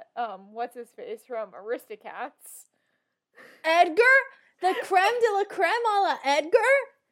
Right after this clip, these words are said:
Speaker 1: <laughs> That's really what that scene is giving, 'cause you're giving the cat sleeping draught put in milk.
Speaker 2: Oh my gosh.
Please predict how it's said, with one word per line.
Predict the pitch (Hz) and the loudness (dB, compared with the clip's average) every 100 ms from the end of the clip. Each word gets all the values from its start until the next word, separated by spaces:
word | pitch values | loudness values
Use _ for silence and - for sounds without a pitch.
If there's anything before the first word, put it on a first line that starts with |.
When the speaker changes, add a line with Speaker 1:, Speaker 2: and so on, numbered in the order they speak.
| _ _ _ _ _ - | _ _ _ _ _ -20
Speaker 1:
<laughs> | _ - 554 _ 988 906 - _ _ _ _ _ _ _ _ _ _ _ _ _ | _ -20 -20 _ -20 _ -20 _ _ _ _ _ _ _ _ _ _ _ _ _
That's | 403 440 453 | -4 -4 -6
really | 359 359 392 415 | -10 -8 -6 -6
what | 370 | -4
that | 359 311 | -4 -4
scene | 311 359 | -6 -8
is | 359 330 | -10 -10
giving, | 349 330 302 | -12 -12 -8
'cause | 381 330 | -8 -6
you're | 349 | -12
giving | 285 294 285 330 | -12 -14 -12 -12
the | 339 | -12
cat | 277 - 285 277 _ _ - | -12 -12 -10 -10 _ _ -20
sleeping | - 302 302 262 | -18 -16 -16 -18
draught | 226 214 202 | -12 -10 -10
put | _ 277 | _ -8
in | 247 214 | -8 -10
milk. | 220 240 _ _ _ _ _ _ _ _ - | -12 -14 _ _ _ _ _ _ _ _ -10
Speaker 2:
Oh | 262 277 269 | -4 -2 -2
my | 247 214 208 220 | -2 -2 0 -2
gosh. | 202 214 220 220 220 220 - - - | -2 2 4 6 8 6 4 -4 -14